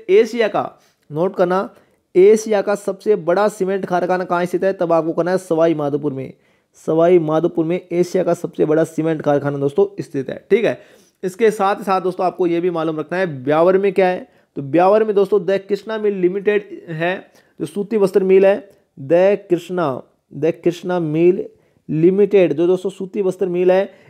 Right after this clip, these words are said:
इसकी स्थापना दोस्तों ब्यावर में सेठ दामोदर दास राठी ने की थी।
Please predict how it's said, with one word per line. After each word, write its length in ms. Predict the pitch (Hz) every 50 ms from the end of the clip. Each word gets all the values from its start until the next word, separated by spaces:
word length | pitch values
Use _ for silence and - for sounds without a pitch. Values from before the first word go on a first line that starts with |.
| _ -
इसकी 280 | 190 185 - - 214 196
स्थापना 340 | 185 - - 196 208 214 214
दोस्तों 260 | 202 196 190 - 202
ब्यावर 340 | 175 156 170 170 170 180 185
में 100 | 196 208
सेठ 280 | 190 - - 180 185 190
दामोदर 400 | 165 160 165 165 170 180 185 196
दास 280 | 180 170 175 180 175 165
राठी 260 | 160 160 160 160 180
ने 100 | 175 175
की 140 | 156 170 165
थी। 140 | 165 190 202